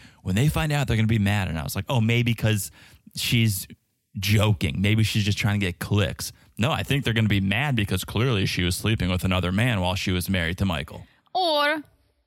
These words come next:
Speaker 2: or, this is just me guessing, her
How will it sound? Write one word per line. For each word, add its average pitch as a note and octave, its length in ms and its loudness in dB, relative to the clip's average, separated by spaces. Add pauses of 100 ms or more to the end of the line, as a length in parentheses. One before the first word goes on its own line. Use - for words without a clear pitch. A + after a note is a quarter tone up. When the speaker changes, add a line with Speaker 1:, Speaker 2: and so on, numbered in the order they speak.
(400)
Speaker 2:
or, C4+ 400 0 (180)
this A3 200 -2
is A#3 80 0
just A3 240 -2
me G#3 280 0
guessing, G3+ 640 -2 (540)
her A#3+ 520 0